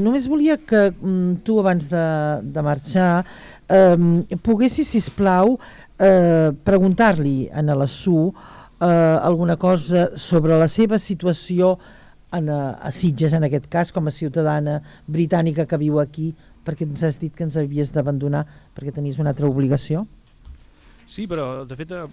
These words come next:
Speaker 2: encara ho podem allargar, allargar una mica més, eh?
Speaker 1: Ah,
Speaker 2: Si,
Speaker 1: molt bé.
Speaker 2: si així ho voleu.
Speaker 1: Doncs
Speaker 2: Eh, de tota manera, jo sí que li diria a la, a la Sue això que ens explicava, no? Aquesta mena d'angoixa, no? Que m'ha semblat entendre
Speaker 1: Sí, sí,
Speaker 2: que,
Speaker 1: que és
Speaker 2: que pateixen els ciutadans
Speaker 1: Sí.
Speaker 2: britànics per aquestes incògnites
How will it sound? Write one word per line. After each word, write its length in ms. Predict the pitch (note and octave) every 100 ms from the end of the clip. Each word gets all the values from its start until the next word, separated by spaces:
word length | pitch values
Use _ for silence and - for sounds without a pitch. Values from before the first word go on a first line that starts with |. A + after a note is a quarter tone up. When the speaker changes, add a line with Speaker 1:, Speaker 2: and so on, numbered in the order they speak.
| -
Speaker 2:
encara 220 | C3+ C#3
ho 40 | D#3
podem 160 | E3 D3+
allargar, 300 | C#3 C3+ C#3
allargar 280 | C3+ C3 C3
una 100 | C3+
mica 180 | C3+ C#3
més, 140 | B2
eh? 140 | A#2 D#3+ -
Speaker 1:
Ah, 80 | G#3
Speaker 2:
Si, 60 | A#3
Speaker 1:
molt 140 | B3
bé. 200 | E3 F3+
Speaker 2:
si 240 | G#3+ - B2+
així 160 | -
ho 60 | C3+
voleu. 260 | C3 A#2+ A2+ -
Speaker 1:
Doncs 180 | G3 F#3
Speaker 2:
Eh, 180 | C3 B2+
de 100 | A#2+
tota 200 | A#2+ C#3+
manera, 240 | D3 D#3 F#3 - -
jo 220 | D3+ D#3
sí 160 | - D#3
que 100 | G3
li 80 | F#3+
diria 200 | D#3+ E3
a 40 |
la, 120 | D3+
a 160 | C#3+ C3 B2+
la 40 | B2
Sue 400 | - E3+ D3+ D3+
això 180 | A#2+ C#3
que 120 | D3+ D3+ C#3
ens 160 | B2+ A#2
explicava, 420 | B2 C3 C3 D3+
no? 140 | C3+ D3+
Aquesta 540 | C#3+ C3+ - C3 B2 B2 - -
mena 200 | C3 D#3
d'angoixa, 540 | C3+ B2 C#3+ D#3+ A#2+
no? 100 | A#2 D#3
Que 220 | B2 A#2
m'ha 80 | A#2
semblat 260 | A2+ B2+ A#2+
entendre 460 | A#2 A#2 B2 B2 D3
Speaker 1:
Sí, 240 | - G#3
sí, 180 | F#3+ G#3+
Speaker 2:
que, 60 |
Speaker 1:
que 60 | A3+
és 120 | G3
Speaker 2:
que 100 | -
pateixen 400 | - A#2 C3 C#3+
els 120 | C3+
ciutadans 720 | - C3 C3+ C3 G#3 B2 - -
Speaker 1:
Sí. 400 | - - - -
Speaker 2:
britànics 480 | B2 A#2 B2 D3 -
per 180 | C#3+
aquestes 880 | B2 B2+ B2+ - - C#3 C#3 C3+ B2+
incògnites 840 | B2+ B2 C#3 C#3 C3+ B2 B2 D3